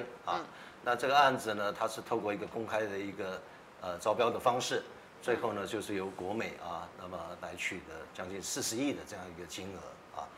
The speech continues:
Speaker 1: 那像在
Speaker 2: 那像它这个大楼是不是就是你刚刚所说的，它的大楼很旧？
Speaker 1: 它
Speaker 2: 它要买来做
Speaker 1: 这个就是未来要走都更，
Speaker 2: 要做都更的，
Speaker 1: 完全正确。
Speaker 2: 啊。
Speaker 1: 对，对，对。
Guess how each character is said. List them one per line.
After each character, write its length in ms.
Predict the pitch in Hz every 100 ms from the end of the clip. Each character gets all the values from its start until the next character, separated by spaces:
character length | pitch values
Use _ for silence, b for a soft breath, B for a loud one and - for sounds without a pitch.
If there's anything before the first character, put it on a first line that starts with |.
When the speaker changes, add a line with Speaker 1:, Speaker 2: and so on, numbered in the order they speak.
| B B -
Speaker 1:
那 360 | 110 110 107 107
像 320 | - 120 113
在 320 | 127 117 113
Speaker 2:
那 120 | 233
像 200 | 277 269
它 80 | 285
这 120 | 247
个 40 | 233
大 140 | 220
楼 100 | 196
是 120 | 196
不 40 | 196
是 40 |
就 100 | 196
是 160 | 196 190
你 80 |
刚 140 | 139 156
刚 40 |
所 140 | 180 -
说 140 | 180
的， 60 | 147
它 80 | 180
的 40 |
大 120 | - 156
楼 60 |
很 120 | 135 -
旧？ 180 | - 175 - - - - -
Speaker 1:
它 120 | - 208
Speaker 2:
它 60 |
要 100 | 196
买 80 | 185
来 80 | 165
做 0 |
Speaker 1:
这 40 |
个 120 | 143
就 100 | 147
是 140 | 135 127
未 160 | 123
来 120 | 117 107
要 80 |
走 160 | 107 95
都 100 | 82 87
更， 80 | 92 90 - -
Speaker 2:
要 100 | 190
做 160 | 196 196
都 140 | 185
更 20 |
的， 80 | 190
Speaker 1:
完 100 | 160
全 80 | 151
正 0 |
确。 60 | - -
Speaker 2:
啊。 120 | 123 127
Speaker 1:
对， 340 | 127 113 101
对， 340 | 92 104 95 90
对。 220 | 101 95